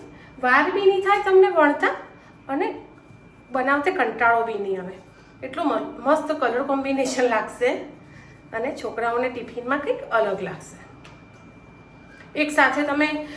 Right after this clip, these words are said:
જેટલી બી બનાવી હશે બનાવી અને પછી તળશો તો વાંધો નહીં આવે ને એકબીજા ઉપર ચોંટે. ચલો, હવે મેં સાઈડમાં મૂકી દીધું છે તેલ, દેખાતું હશે તમને. બસ આટલું નોર્મલ તેલ જોઈએ, બહુ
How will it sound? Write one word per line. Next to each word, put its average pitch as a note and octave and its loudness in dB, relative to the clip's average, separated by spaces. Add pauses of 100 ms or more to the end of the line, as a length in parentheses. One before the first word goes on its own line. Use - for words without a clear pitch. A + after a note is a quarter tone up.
(140)
જેટલી C4 -2
બી D4+ 0
બનાવી C#4+ 6
હશે C#4 0
બનાવી C4 0
અને C4 0
પછી B3+ -4
તળશો C4 -2
તો C4+ 2
વાંધો A3 0
નહીં D4 0
આવે E4 -2
ને B3 0
એકબીજા B3 0
ઉપર D#4+ 0
ચોંટે. G3 -6 (1300)
ચલો, G3 -2 (560)
હવે A3+ -2
મેં G#3+ 0
સાઈડમાં C#4+ 6
મૂકી D4 4
દીધું D#4 -2
છે G#4+ -4 (240)
તેલ, - -8
દેખાતું A3 -4
હશે - -16
તમને. F#3+ -16 (1040)
બસ - -4
આટલું C#4+ 2
નોર્મલ C4+ 6
તેલ D4 4
જોઈએ, C#4+ 2 (340)
બહુ C4 0